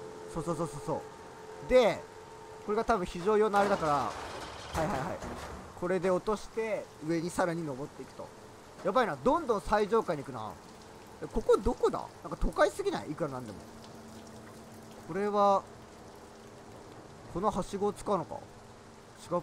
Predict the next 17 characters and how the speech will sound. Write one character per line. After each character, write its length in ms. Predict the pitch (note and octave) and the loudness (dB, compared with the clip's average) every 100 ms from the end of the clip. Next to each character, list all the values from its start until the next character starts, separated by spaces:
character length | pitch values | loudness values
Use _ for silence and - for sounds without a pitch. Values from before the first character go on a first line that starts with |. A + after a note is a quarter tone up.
| - | -2
ぽ 100 | E3 | -6
い 40 | |
な。 100 | G#2 D2 - - - - - - | -6 -10 -16 -20 -20 -20 -16 -12
え、 60 | |
こ 160 | D#3+ G#3+ | -6 -2
れ 60 | G3+ | 0
か？ 200 | A3+ F4+ - - - - - - - - | 2 0 -4 -16 -14 -14 -18 -18 -6 6
あ、 100 | F#3+ | 8
登 280 | F#3 G#3+ B3+ | 8 10 10
れ 60 | |
る、 60 | A#3+ | 10
登 240 | G#3+ A#3 | 8 8
れ 40 | A#3 | 8
る、 40 | |
登 240 | G#3+ A3 | 6 4
れ 80 | A3 | 4
る。 80 | A3 | 0